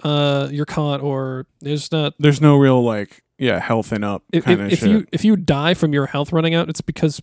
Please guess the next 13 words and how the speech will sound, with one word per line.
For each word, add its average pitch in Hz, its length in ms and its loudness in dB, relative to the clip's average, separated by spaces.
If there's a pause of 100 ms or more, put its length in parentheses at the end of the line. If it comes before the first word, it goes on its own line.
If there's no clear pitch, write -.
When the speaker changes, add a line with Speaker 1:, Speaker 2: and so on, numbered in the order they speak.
(100)
Speaker 1:
probably 202 280 2
you 170 80 2
fell 175 240 2
too 226 140 -2
many 214 160 -2
Speaker 2:
You 233 60 4
Speaker 1:
times. 208 140 4
Speaker 2:
fell 143 160 6
too 143 140 -4
many 120 160 -2
times, 101 400 -6
yeah. 101 260 -2 (320)
Speaker 1:
<laughs> - 80 -6